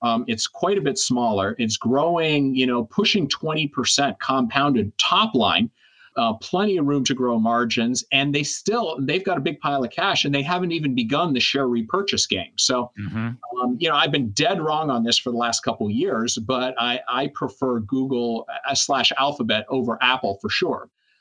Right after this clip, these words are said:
Speaker 1: Uh, so, you know, throw in Twitter, uh, something with a little more excitement. Um,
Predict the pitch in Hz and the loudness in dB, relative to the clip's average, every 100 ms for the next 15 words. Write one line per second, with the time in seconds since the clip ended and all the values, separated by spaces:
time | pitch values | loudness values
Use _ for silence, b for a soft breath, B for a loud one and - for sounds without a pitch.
0 | - 117 117 113 - 139 135 220 139 - | -4 0 2 2 2 0 0 -2 -2 -2
1 | 170 160 147 - 180 175 175 160 160 131 | 0 0 -2 -2 -2 0 0 0 -2 -2
2 | 123 120 113 117 139 127 127 120 117 120 | -2 -2 -2 -2 -2 -2 -2 -2 -4 -4
3 | 127 127 123 131 131 123 - 123 120 127 | -2 -2 -2 -2 -2 -2 -2 -2 -2 -2
4 | 123 - 123 110 110 | -2 -2 0 0 -2